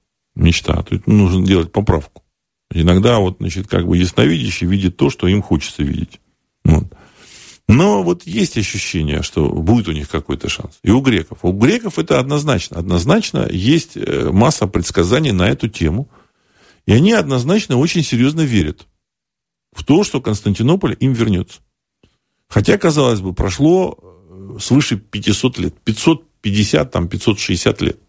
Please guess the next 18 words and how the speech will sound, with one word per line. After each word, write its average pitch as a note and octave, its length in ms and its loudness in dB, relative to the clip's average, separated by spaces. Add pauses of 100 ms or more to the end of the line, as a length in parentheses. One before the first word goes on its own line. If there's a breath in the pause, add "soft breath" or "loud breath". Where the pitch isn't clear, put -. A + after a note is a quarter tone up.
(460)
Виз-, F2+ 220 0
э, F#2 320 0
Константинополь G2 720 0
взят F2 240 0
в - 40 -20
тысяча C#3 340 -2
четыреста - 480 0
пятьдесят - 300 -2
третьем F2+ 280 0
году. - 220 -2
Всё. - 320 0 (640)
Ушёл, A#2+ 460 2
уехал, C3 580 -2
Стамбул. D3+ 560 0 (920)
Тем G#3+ 200 2
не A3+ 80 2
менее F#3 280 0
верят. F#2 320 -2